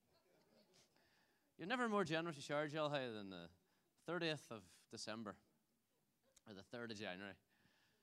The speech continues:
Come the sixteenth of March, it's a, a bar of soap. You always get this random bottle of Clar-, I always get this random bottle of Clarins shower gel, which is amazing, by the way. What are we talking about?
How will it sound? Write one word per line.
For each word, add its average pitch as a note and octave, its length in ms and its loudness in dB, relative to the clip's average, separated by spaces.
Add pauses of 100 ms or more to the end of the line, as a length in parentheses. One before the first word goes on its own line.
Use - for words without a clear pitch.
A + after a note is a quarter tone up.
(180)
Come C3 140 -4
the A#2 80 -6
sixteenth A2+ 420 -8
of F#2+ 80 -6
March, G2 300 -4
it's G2+ 100 -12
a, G2 80 -4 (2000)
a A#2+ 40 -10
bar C#3 140 6
of B2+ 100 2
soap. A2+ 200 -10 (1600)
You D#3 60 -2
always D#3+ 140 0
get C#3 100 -4
this B2+ 120 -4
random A#2 400 0
bottle G#2+ 260 0
of G#2+ 80 -8
Clar-, G2+ 240 0
I B2+ 100 2
always B2 140 0
get A2 120 -8
this G#2 100 -6
random G2+ 380 -2
bottle F#2+ 200 0
of G2+ 160 -4
Clarins F#2+ 280 -2
shower F#2 180 -4
gel, G2+ 180 -2
which F2 120 -12
is G2 80 -12
amazing, G2 680 -8
by F#2+ 100 -6
the F2 100 -6
way. D2+ 100 -14 (2000)
What C3 200 -4
are E2+ 60 -8
we D#2 80 -8
talking E2+ 320 -6
about? F#2 180 -6